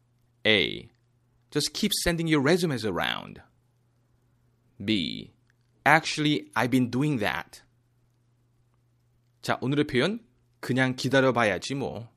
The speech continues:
I'll just have to wait and see. All right. We'll see you at the next session. 다음 시간에 뵙겠습니다.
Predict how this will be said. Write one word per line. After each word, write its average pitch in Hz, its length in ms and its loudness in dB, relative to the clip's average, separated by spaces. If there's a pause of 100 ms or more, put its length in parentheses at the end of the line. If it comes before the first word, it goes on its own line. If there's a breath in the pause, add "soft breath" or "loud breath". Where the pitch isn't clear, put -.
(720)
I'll 143 240 6
just 147 220 -2
have 120 260 -2
to 117 160 -2
wait 101 400 -2
and 90 180 -8
see. 64 520 -6 (2000)
All 95 120 -8
right. 131 380 2 (1200)
We'll 101 180 -4
see 120 180 -2
you 143 280 0 (400 soft breath)
at - 100 -16
the 92 60 -8
next - 520 -2 (180)
session. - 420 -6 (260)
다음 120 340 -4 (420 soft breath)
시간에 - 440 -8
뵙겠습니다. 104 800 0